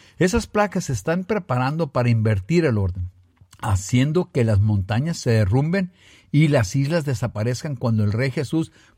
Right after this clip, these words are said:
ponga el pie del juicio sobre el monte de los Olivos. Es hermoso notar que cuando Jesús habla en Marcos once veintitrés,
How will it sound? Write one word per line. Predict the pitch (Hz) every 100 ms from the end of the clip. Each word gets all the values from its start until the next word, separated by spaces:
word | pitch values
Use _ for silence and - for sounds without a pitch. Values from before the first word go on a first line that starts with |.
| -
ponga | 151 190 190
el | 147
pie | - 156 156
del | 151
juicio | 101 - 175 -
sobre | 147 123 101
el | 95
monte | 110 143 135 147 120 _ _ _
de | 113
los | 98 92
Olivos. | 90 92 87 - _ _ _ _ _ _ _ _
Es | 127 123
hermoso | 165 131 143 160 147
notar | 110 92 123 127
que | 135
cuando | 123 104 92 90
Jesús | 92 87 143 143
habla | 180 165
en | 127
Marcos | 117 143 135 98
once | 110 120
veintitrés, | 123 92 92 117 175 -